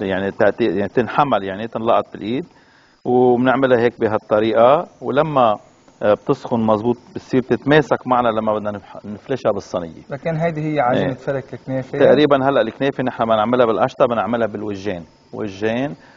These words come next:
Speaker 1: ونحطها بالصينية صغيرة، وهلأ بنفرجيكم كيف بتنعمل بطريقة تانية، كيف بتنعمل. بقى هلأ هيدي هي، أنا عم بفرطها بإيدي، كتير هينة وسهلة، بتنعمل بها-، هيك بهالشكل. وبنرجع بس تتدبل مزبوط،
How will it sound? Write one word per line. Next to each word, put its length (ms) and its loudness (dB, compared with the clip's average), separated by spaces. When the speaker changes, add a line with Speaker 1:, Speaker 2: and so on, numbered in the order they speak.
Speaker 1:
ونحطها 400 -4
بالصينية 480 0
صغيرة، 420 2
وهلأ 220 2
بنفرجيكم 960 -6
كيف 240 -12
بتنعمل 540 0
بطريقة 400 2
تانية، 440 -2
كيف 220 -4
بتنعمل. 400 0
بقى 160 4
هلأ 260 0
هيدي 200 0
هي، 360 0
أنا 180 0
عم 120 -2
بفرطها 380 -2
بإيدي، 220 -4
كتير 400 0
هينة 180 2
وسهلة، 640 0
بتنعمل 420 -2
بها-، 460 -6
هيك 240 -4
بهالشكل. 680 -6
وبنرجع 580 2
بس 260 -2
تتدبل 580 0
مزبوط، 520 -2